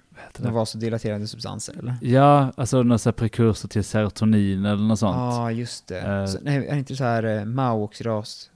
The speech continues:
Speaker 2: M O-hämmare?
Speaker 1: Ja, det kanske
Speaker 2: Och sånt
Speaker 1: det
Speaker 2: där.
Speaker 1: kan vara också.
Speaker 2: Nu spekulerar vi vilt här
Speaker 1: Ja.
Speaker 2: borta. Mm.
Speaker 1: Eh, det är någonting med någonting H T som jag
Speaker 2: Ja,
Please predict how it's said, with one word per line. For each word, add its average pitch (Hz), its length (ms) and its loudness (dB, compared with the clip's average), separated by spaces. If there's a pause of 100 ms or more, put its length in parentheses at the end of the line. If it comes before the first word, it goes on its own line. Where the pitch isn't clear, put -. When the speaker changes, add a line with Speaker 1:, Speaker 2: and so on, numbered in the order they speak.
(140)
Speaker 2:
M 120 200 -6
O-hämmare? 113 680 -6 (380)
Speaker 1:
Ja, 123 240 0
det 117 100 0
kanske 120 280 -4
Speaker 2:
Och 117 60 -8
sånt 120 120 -4
Speaker 1:
det 123 60 -2
Speaker 2:
där. 120 300 -6 (220)
Speaker 1:
kan 117 220 -8
vara 110 200 0
också. 101 460 -8
Speaker 2:
Nu 110 260 -2
spekulerar 101 420 -6
vi 104 100 -4
vilt 101 240 -8
här - 140 -14
Speaker 1:
Ja. 110 80 2 (100)
Speaker 2:
borta. 101 60 -2 (180)
Mm. 107 140 -6 (260)
Speaker 1:
Eh, 98 680 -2
det 117 80 -2
är 120 40 4
någonting 120 400 4
med 107 200 4
någonting 101 360 0
H 101 240 0
T 92 260 -6 (120)
som - 180 -8
jag 95 180 -4 (340)
Speaker 2:
Ja, 135 300 2